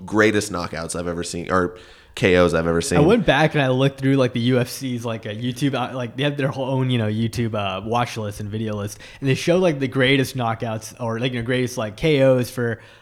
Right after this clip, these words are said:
Speaker 2: uh, John Bones, and I remember seeing that, and I was like, "Dude, this guy literally just reached over and just pretty much said, 'Fuck you,' and, and just choked his life out of this man at this time."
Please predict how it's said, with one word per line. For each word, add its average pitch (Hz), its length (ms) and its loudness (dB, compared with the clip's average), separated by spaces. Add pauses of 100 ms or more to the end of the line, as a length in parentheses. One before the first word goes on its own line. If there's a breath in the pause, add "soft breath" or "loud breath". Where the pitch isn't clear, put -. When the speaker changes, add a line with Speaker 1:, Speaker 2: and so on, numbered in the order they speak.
(120)
Speaker 2:
uh, 117 160 -2
John 127 320 0
Bones, 123 220 2
and 120 80 0
I 123 60 2
remember 156 300 6
seeing 131 480 0
that, 95 300 -4 (220 loud breath)
and 131 100 -2
I 139 40 4
was 139 100 2
like, 143 140 2
"Dude, 151 140 2
this 127 100 -6
guy 160 120 0
literally 151 360 6
just 113 140 -2
reached 123 300 -2
over 120 220 -2
and 110 180 -6
just - 200 -16
pretty 135 140 0
much 131 160 0
said, 113 220 -4
'Fuck - 300 -6
you,' 101 300 -4
and, 98 360 -12
and 101 160 -12
just 98 140 -10
choked 101 240 -8
his 104 80 -10
life 95 220 -10
out 92 160 -8
of 92 60 -10
this 95 160 -14
man 92 160 -10
at 90 120 -12
this 98 160 -14
time." 95 260 -16